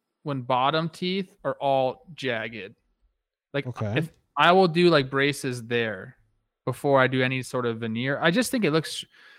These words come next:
Speaker 1: Yonder Alonso got 'em. He's got some
Speaker 2: Mm.
Speaker 1: new show teeth. Uh, Aaron Judge got the show teeth. I think Stanton got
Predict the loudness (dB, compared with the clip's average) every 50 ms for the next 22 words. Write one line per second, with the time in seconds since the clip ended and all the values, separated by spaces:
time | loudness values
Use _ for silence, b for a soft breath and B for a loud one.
0 | b b b b b 4 6 8 8 8 8 8 8 8 8 8 8 8 8 8
1 | 8 6 6 6 6 6 6 4 4 4 4 4 4 4 4 2 2 2 0 0
2 | 2 2 2 2 2 0 0 2 4 4 6 6 4 2 0 -2 2 4 4 4
3 | 4 4 2 0 _ -8 -6 -4 -2 -2 -4 -4 -4 -2 -2 0 -2 -2 0 2
4 | 2 2 2 2 0 -6 -6 -6 -6 -6 -2 -2 -2 -2 -2 -2 -2 -2 0 2
5 | 4 4 4 4 2 0 2 2 2 2 0 -4 -4 -4 -6 -6 -8